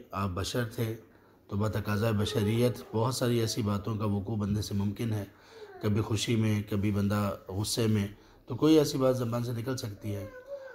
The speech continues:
اور اللہ تعالیٰ نے ہمیں یہ کہا ہے کہ آپ صلی اللہ علیہ وسلم کی جو شخصیت ہے وہ ہمارے لیے اسوہ حسنہ ہے۔ اب رول ماڈل جو شخصیت ہوتی ہے اس کو دیکھ کر ہم نے چلنا ہوتا ہے۔ تو آپ صلی اللہ علیہ وسلم کے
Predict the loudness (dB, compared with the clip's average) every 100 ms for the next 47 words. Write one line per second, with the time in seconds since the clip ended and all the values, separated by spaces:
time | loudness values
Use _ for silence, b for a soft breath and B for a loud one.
0 | -4 2 2 4 4 6 8 8 6 4
1 | 0 -8 -4 -2 -2 -2 -6 -14 _ -12
2 | -4 -2 0 0 0 -2 -4 -6 -6 -6
3 | -4 -4 -4 -4 -2 0 0 -2 -4 -6
4 | -6 -4 -2 0 2 2 2 0 0 0
5 | -2 -2 0 0 0 0 0 -2 -8 -20
6 | B B B B B B B _ 0 2
7 | 4 6 6 6 4 4 2 -2 -4 -4
8 | 0 0 0 -2 -2 -6 -4 0 2 2
9 | 0 0 0 -2 -2 -2 -2 -4 -12 -16
10 | _ _ -20 0 6 6 6 0 0 2
11 | 2 2 2 -2 -4 -4 -4 -4 -6 B
12 | B B B B _ 0 2 2